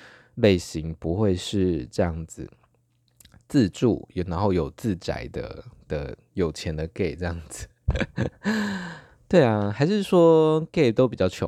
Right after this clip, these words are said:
啊？就是 M 型化社会，然后L G B T的人士都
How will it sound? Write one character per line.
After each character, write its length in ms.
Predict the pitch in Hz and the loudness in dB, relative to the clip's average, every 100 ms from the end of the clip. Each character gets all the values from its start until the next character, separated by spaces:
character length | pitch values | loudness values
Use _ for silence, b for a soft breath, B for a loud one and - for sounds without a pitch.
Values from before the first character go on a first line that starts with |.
| - | -8
啊？ 300 | 69 64 113 - _ | -14 -16 -18 -20 _
就 140 | - 113 | -8 -8
是 340 | - 95 92 92 - | -6 -6 -6 -8 -6
M 140 | 135 107 | -4 -4
型 200 | - 85 | -4 -4
化 200 | 101 95 | -2 -2
社 240 | - 87 | -2 -2
会， 260 | 87 98 82 | 0 0 0
然 180 | 82 87 | 0 2
后 160 | 98 | 2
L 180 | 90 90 | 2 2
G 160 | 87 98 | 0 -2
B 180 | 98 95 | -2 -2
T 180 | 104 | -2
的 220 | 92 85 80 | 0 0 0
人 260 | 85 78 | -2 -2
士 280 | 92 - 90 | -4 -4 -2
都 320 | 87 87 92 | 0 0 0